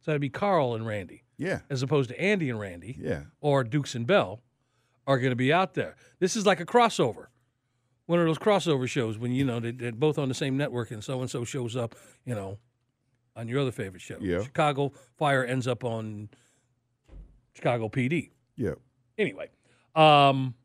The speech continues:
Speaker 1: they will be out there from eleven until two for Atlanta United match. So there you go.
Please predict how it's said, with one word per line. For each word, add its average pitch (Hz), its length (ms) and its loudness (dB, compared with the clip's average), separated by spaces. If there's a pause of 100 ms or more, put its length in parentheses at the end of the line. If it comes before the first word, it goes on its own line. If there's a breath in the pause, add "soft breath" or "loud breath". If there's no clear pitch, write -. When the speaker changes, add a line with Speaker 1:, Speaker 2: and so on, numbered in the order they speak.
(140)
Speaker 1:
they 160 140 4
will 165 100 4
be 160 140 4
out 156 100 0
there 175 100 -2
from 156 160 -2
eleven 156 300 4
until 165 240 -2
two 226 280 -4 (520)
for 127 80 -12
Atlanta 139 260 -2
United 185 300 -2
match. - 340 -18 (360)
So 117 260 -6
there 117 220 0
you 127 160 -4
go. 185 240 2